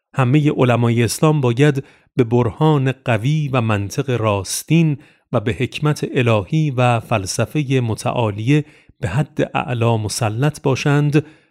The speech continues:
تا بتوانند جواب شبهات منکرین و ضالین و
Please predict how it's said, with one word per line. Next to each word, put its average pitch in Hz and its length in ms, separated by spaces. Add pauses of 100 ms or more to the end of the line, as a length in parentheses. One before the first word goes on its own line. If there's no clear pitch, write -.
تا 120 180
بتوانند 143 680
جواب 117 400 (380)
شبهات 127 680
منکرین 120 800
و 120 60
ضالین 107 680
و 135 120